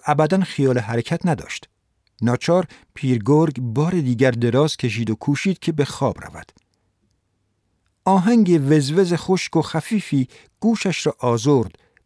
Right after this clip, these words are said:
و ناگهان چیزی بر نوک پوزش جا گرفت. پیر گرگ یکی دو بار پنجه به روی بینی کشید و سپس کاملاً بیدار شد.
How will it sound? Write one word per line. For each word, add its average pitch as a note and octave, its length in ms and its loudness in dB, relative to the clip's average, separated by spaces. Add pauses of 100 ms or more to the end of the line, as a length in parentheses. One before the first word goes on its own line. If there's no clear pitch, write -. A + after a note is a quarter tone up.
و C3+ 100 2
ناگهان C#3+ 480 2
چیزی F#3+ 460 -2
بر D#3 180 2
نوک E3+ 340 2
پوزش A#2+ 560 -2
جا B2 180 2
گرفت. - 460 -14 (1080)
پیر G3+ 240 0
گرگ A3+ 240 2 (240)
یکی D#3+ 340 2
دو G#3 200 0
بار F#3+ 240 2
پنجه C#3+ 380 2
به D#3 100 4
روی D3 220 4
بینی A#2+ 300 0
کشید C3+ 340 -2
و B2 60 4
سپس - 360 -4
کاملاً D#3 480 0
بیدار A#2+ 420 2
شد. - 200 -10